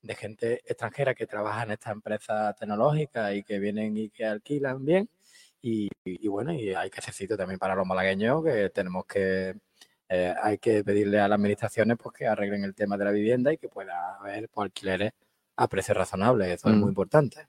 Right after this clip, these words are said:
Speaker 1: Yo a-, a-, abogo por eso. Ah.
Speaker 2: Que, que dentro del, mm, de lo normal, que se intente no
Speaker 1: Claro, claro, tiene que haber y tiene que haber una solución para la vivienda en Málaga para todos los malagueños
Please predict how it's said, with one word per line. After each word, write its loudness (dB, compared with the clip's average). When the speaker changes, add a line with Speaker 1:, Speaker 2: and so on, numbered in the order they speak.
Speaker 1:
Yo 4
a-, 4
a-, -6
abogo 10
por 12
eso. 2
Ah. -6
Speaker 2:
Que, 12
que 10
dentro 12
del, 12
mm, 6
de 8
lo 12
normal, 12
que 10
se 6
intente 8
no 12
Speaker 1:
Claro, 4
claro, -4
tiene -6
que -6
haber -2
y -4
tiene -12
que -4
haber 0
una 2
solución 0
para 4
la 2
vivienda 6
en 2
Málaga 4
para -4
todos 0
los 0
malagueños -4